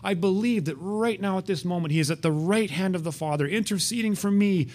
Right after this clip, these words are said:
interceding for you." We have a perfect Savior. He knew before it all began what we were like.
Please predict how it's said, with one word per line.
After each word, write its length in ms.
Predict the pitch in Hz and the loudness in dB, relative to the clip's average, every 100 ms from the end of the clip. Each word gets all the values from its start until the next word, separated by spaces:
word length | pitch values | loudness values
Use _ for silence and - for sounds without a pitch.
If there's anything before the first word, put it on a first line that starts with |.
| - | -8
interceding 760 | 214 202 190 - 202 208 190 | -8 -6 -4 -4 -4 -2 -2
for 180 | 151 - | -4 -4
you." 540 | 147 131 185 196 151 120 - - - - - - - - | -6 -4 -4 -4 -4 -10 -16 -20 -20 -20 -20 -20 -20 -8
We 180 | 208 226 | -4 -4
have 340 | - 208 208 - | -4 -4 -4 -6
a 100 | 185 | -12
perfect 920 | - - - 254 220 - 180 - - - - | -12 -8 -2 0 0 -6 -10 -10 -16 -18 -12
Savior. 760 | - - 233 233 185 196 147 95 - - - - - - - - - - | -10 -4 2 2 4 2 0 -6 -14 -20 -20 -20 -20 -20 -20 -20 -20 -10
He 180 | - 226 | -2 4
knew 380 | 196 190 277 294 | 6 6 6 6
before 400 | 254 - 240 233 | 4 2 0 2
it 40 | |
all 140 | 233 226 | 2 0
began 480 | 208 190 220 220 196 | 0 2 2 2 2
what 140 | 202 | 0
we 120 | 208 | -2
were 120 | 202 | -2
like. 400 | 196 208 208 - | -2 -4 -6 -10